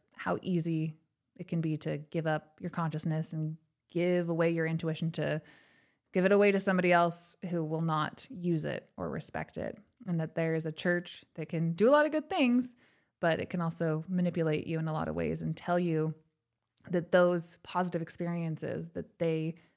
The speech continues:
th-, those are unique and they own those, that those are only found there. That's just not true. Those feelings are not unique. And so you snuff down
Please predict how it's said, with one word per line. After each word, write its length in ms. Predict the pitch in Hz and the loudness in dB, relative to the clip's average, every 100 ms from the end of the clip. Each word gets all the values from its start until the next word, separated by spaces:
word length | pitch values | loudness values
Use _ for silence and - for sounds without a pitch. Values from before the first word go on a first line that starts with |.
| _ _ _ _ 190 | _ _ _ _ 4
th-, 180 | 214 - | 4 6
those 240 | 214 214 | 6 6
are 60 | 190 | 4
unique 480 | 170 165 160 139 151 | 2 2 0 -2 -6
and 120 | 160 | -4
they 160 | 160 - | -4 -2
own 220 | 165 139 | -4 -4
those, 400 | - - 202 - _ _ - | -6 -6 -8 -12 _ _ -8
that 80 | 180 | -2
those 160 | 175 | 0
are 80 | - | 0
only 180 | 170 170 | 0 0
found 260 | 170 - | -2 -4
there. 240 | - - 170 _ _ _ _ _ - | -4 -6 -8 _ _ _ _ _ -4
That's 260 | 185 180 | -4 -2
just 180 | - - | -6 -4
not 160 | 175 - | -4 -6
true. 480 | - 190 165 165 170 _ | -4 -2 0 -2 -8 _
Those 200 | 175 165 | -8 -8
feelings 380 | - 180 175 170 | -2 0 2 0
are 80 | 170 | -2
not 200 | 156 - | -4 -4
unique. 480 | 170 147 143 - _ _ _ _ _ - | -6 -6 -8 -12 _ _ _ _ _ -6
And 120 | 165 | -2
so 360 | 160 156 156 156 _ _ _ | 0 0 -2 -6 _ _ _
you 260 | 175 165 165 _ _ | -6 -6 -8 _ _
snuff 380 | - - 180 - | -6 0 0 0
down 480 | 180 175 175 175 | -2 0 -2 -4